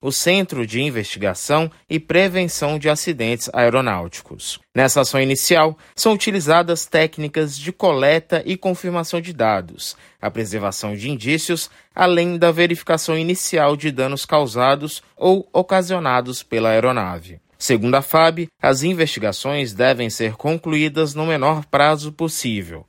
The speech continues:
o que depende da complexidade da ocorrência e também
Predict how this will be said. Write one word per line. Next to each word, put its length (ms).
o 80
que 160
depende 560
da 180
complexidade 1040
da 120
ocorrência 720
e 80
também 520